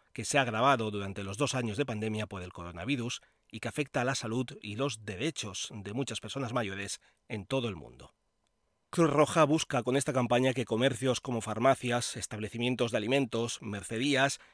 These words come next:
y otros colaboren y se conviertan en comercios amigos de las personas mayores, informando a sus clientes de los diferentes recursos, actividades y proyectos que el voluntariado de Cruz Roja ofrece para reducir la soledad.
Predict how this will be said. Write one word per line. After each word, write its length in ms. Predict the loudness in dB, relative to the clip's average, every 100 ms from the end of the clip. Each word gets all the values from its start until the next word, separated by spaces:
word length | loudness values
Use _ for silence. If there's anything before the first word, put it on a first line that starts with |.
| -4
y 100 | 2
otros 460 | 2 4 2 0
colaboren 640 | -4 -2 4 4 4 2 -12 _
y 160 | -8 -6
se 160 | -4 -2
conviertan 580 | -2 2 2 4 4
en 160 | 4 -2
comercios 460 | -2 -2 0 -2 -2
amigos 400 | 0 2 0 -2 _ -8
de 160 | 0
las 200 | 2 0
personas 640 | -4 -8 -4 -2 -2 -2 -6
mayores, 720 | -6 0 2 2 0 -12 -16 _
informando 540 | -10 -8 -2 0 0
a 20 |
sus 140 | -4 -6
clientes 520 | -2 -2 2 2 2 _ _ -8
de 100 | -4
los 120 | -4
diferentes 440 | 0 2 2 2
recursos, 640 | 0 2 2 4 0 -2 -8
actividades 760 | -14 -10 -2 2 2 2 -2 _ _ -6
y 60 | -4
proyectos 680 | 0 2 0 0 -8 -8 -12
que 100 | -8
el 80 | -4
voluntariado 600 | -2 -2 0 2 4 4
de 80 | 2
Cruz 160 | -2
Roja 440 | 2 0 2 0 0
ofrece 480 | -4 -4 -4 -2 -4
para 260 | 2 2 2
reducir 600 | -4 -8 -8 -6 -8 -6
la 180 | -8
soledad. 400 | -8 -10 -10 -10